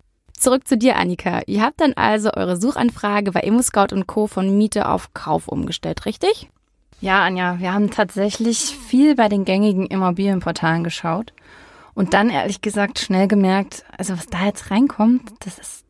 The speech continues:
Speaker 2: teuer. Und wenn wir es uns halbwegs leisten konnten,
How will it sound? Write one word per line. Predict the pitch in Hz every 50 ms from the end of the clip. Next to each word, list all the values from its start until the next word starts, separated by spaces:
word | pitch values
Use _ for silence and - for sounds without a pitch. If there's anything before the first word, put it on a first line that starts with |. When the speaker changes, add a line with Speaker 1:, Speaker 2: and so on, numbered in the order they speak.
| _ - - _ _ -
Speaker 2:
teuer. | - - - 311 202 170 165 170 170 165 _ _ _ _ -
Und | - 233 - 185 180 - -
wenn | 190 196 196 202 196
wir | 202
es | 202 190 -
uns | 202 190 - -
halbwegs | 190 202 208 - - 208 - -
leisten | - 175 175 202 220 240 - 254
konnten, | 226 - 254 254 247 240 254 269 269 269